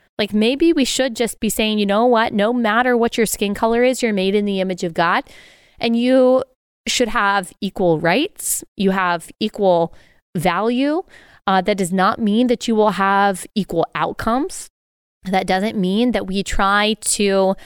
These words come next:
hold back one group and hoist up another group in the hopes that we'll finally have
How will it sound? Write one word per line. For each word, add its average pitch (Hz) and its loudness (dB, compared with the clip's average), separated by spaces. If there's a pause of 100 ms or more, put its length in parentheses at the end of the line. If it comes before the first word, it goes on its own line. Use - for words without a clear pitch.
(160)
hold 233 0
back 220 -2
one 208 0
group 214 0
and 185 -2
hoist 190 0
up 208 -2 (380)
another 190 2
group 220 0
in 196 -2
the 185 -4
hopes - 0
that 202 -2
we'll 185 2
finally 196 0
have 185 -2